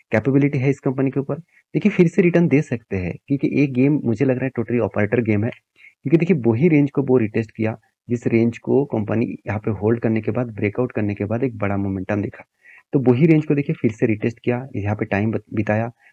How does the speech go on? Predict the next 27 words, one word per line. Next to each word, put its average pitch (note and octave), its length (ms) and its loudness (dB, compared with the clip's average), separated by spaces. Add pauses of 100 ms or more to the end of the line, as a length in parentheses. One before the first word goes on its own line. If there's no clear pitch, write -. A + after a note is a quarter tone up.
उसके A2+ 220 0
बाद B2 240 2
जो A#2+ 120 2
resistance A#2 460 -2
इसका A#2 180 -4
face A#2 300 -4
हो A#2+ 40 0
रहा A2+ 120 -2
था, B2 180 -12 (340)
उस C#3 140 0
resistance A#2 460 0
को B2+ 120 -6
company A2+ 400 -2 (380)
हाई B2 160 4
volume A#2+ 300 2
के A#2+ 100 -4
साथ A#2 140 -6
तोड़ा A2 320 -4 (360)
और A2+ 100 -2
उसके A2 180 -2
बाद B2+ 120 2
देखिए A#2+ 280 -2
upper A2 200 -2
side G#2 240 -2
में C3 100 0
जर्नी F#2+ 280 -2
किया। - 200 -14